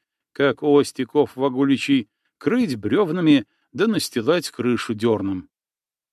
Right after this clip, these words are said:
Такая землянка хорошо тепло держит, и ладить её быстро, чай не изба, не хоромины. По поводу же зимнего прокорма у атамана голова не болела. Зверья в лесу полно,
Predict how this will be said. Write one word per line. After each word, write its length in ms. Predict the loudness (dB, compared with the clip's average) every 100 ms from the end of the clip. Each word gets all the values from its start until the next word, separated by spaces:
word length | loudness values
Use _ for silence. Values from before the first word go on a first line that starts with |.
| _
Такая 440 | -4 -2 0 2 2
землянка 640 | 2 0 0 -4 0 -2
хорошо 580 | 0 -2 -2 -4 -4 -4
тепло 420 | -4 -6 -4 -6
держит, 600 | -4 -6 -8 -16 _ -20 _ _ -4
и 140 | 0
ладить 540 | 2 0 0 -2 -4
её 140 | -4 -2
быстро, 500 | -2 -6 -2 -2 -2 _ _ _ -12
чай 260 | 0 0
не 220 | 2 0
изба, 480 | 0 0 -2 -4 -10 _
не 140 | -2 0
хоромины. 640 | 0 -4 -6 -12 -18 -20 _ _ _ _ _ _ _ _ _ _
По 160 | -2 -2
поводу 500 | 0 2 2 2 0
же 200 | 2 0
зимнего 440 | 2 0 4 4
прокорма 640 | 4 -2 0 0 0 -4 -6 _ _ _ -2
у 120 | 0
атамана 580 | 0 -2 -2 0 0 2
голова 480 | 2 4 2 2 2
не 160 | 2
болела. 500 | 0 -4 -4 -16 _ _ _ _ _ _
Зверья 600 | -8 0 2 2 2 0 0
в 60 |
лесу 300 | 0 0 -2
полно, 720 | 0 0 0 -2 -2 -2 -2